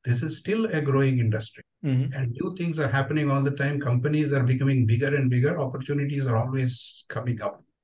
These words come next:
Speaker 2: Hmm.
Speaker 1: It's a matter of finding the opportunities, navigating the, shall I say, the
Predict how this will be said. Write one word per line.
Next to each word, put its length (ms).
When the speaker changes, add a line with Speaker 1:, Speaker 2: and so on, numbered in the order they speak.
Speaker 2:
Hmm. 160
Speaker 1:
It's 180
a 40
matter 300
of 260
finding 440
the 120
opportunities, 760
navigating 760
the, 720
shall 260
I 100
say, 240
the 120